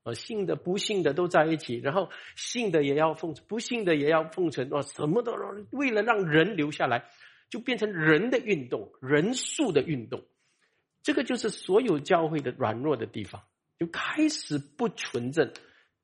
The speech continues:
结果走到来就是败亡。嗯，你们绝对记得，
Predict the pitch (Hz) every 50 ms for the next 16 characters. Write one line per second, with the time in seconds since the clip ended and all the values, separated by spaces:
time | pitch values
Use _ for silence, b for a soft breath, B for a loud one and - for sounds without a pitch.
0 | _ _ _ - - 160 160 185 226 269 - - - 147 135 127 117 - - -
1 | _ _ - 156 139 131 131 175 170 151 120 110 110 104 107 - _ - 165 147
2 | 131 143 131 - 143 131 110 104 104 104 - _ _ _ b b b b b b
3 | b b b b b b b b b b _ _ - 110 110 113 113 - _ _
4 | _ _ _ _ _ - - - 151 156 175 214 233 - - 151 139 143 180 180
5 | 143 - - 113 - -